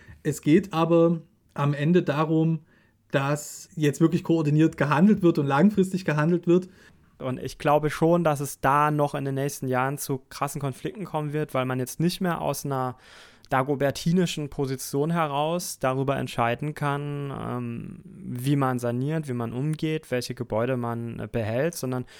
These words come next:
Speaker 2: man hat ja sowieso schon über das Gebäudekonzept und die weniger werdenden Mittel überall diese Konflikte noch völlig unabhängig von der Frage nach einer, ähm, klimagerechten Umstrukturierung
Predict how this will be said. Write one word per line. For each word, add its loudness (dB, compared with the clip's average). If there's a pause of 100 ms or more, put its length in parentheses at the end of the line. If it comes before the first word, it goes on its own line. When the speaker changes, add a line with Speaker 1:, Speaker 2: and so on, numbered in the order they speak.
(140)
Speaker 2:
man -2
hat -2
ja 2
sowieso 2
schon -4
über -2
das -6
Gebäudekonzept -2
und -6
die -4
weniger -2
werdenden -4
Mittel 0 (420)
überall 4
diese -2
Konflikte -4
noch -6
völlig 2
unabhängig -2
von -6
der -4
Frage -4
nach -6
einer, -8
ähm, -10 (460)
klimagerechten 0
Umstrukturierung -2